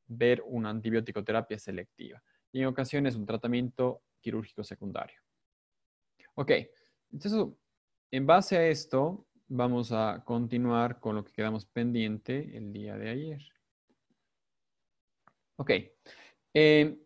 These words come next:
dentro de lo que son los protocolos antibióticos, también debemos, eh, identificar lo que es la parte negativa de los antibióticos, ¿sí?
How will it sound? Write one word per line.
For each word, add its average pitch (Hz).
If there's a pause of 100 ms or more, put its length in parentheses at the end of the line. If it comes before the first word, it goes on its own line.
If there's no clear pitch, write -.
(320)
dentro 214
de 151
lo 123
que 120
son 165
los 160
protocolos 131 (140)
antibióticos, 139 (380)
también 139
debemos, 131
eh, 113 (180)
identificar 131
lo 120
que 123
es -
la 127
parte 160
negativa 156
de 107
los 101
antibióticos, 110
¿sí? 139